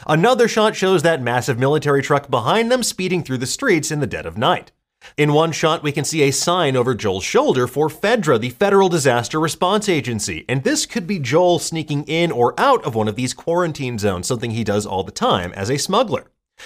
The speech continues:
In one of the most upsetting shots of the trailer, we see Joel and Ellie climbing the world's creakiest staircase and seeing all of the poor bastards that were fused into a wall and a pile of corpses and biological material.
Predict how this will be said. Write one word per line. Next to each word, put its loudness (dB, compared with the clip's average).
In 2
one 4
of 2
the 2
most 4
upsetting 2
shots 0
of -4
the -8
trailer, -2
we -2
see -4
Joel 2
and -2
Ellie 0
climbing -2
the -2
world's -2
creakiest -4
staircase 0
and -6
seeing 0
all 6
of 0
the -2
poor 0
bastards 0
that 0
were 2
fused -6
into -2
a 2
wall 4
and -2
a -2
pile -2
of -2
corpses -2
and -2
biological -4
material. 0